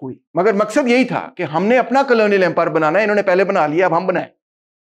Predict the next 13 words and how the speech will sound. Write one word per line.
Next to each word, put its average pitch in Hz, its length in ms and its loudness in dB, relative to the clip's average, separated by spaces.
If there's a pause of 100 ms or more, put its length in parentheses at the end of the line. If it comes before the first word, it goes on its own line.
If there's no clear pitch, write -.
(200)
इसीलिए 262 320 2
वो 247 80 4
अफ्रीका 214 460 -2
के 202 120 -4
अंदर 147 200 -4
भी 135 100 -10
गए। - 200 -20 (500)
फिर 202 100 2
वर्ल्ड 247 280 2
वॉर 262 220 2
टू 339 140 4
के 240 120 -2
अंदर, 190 360 0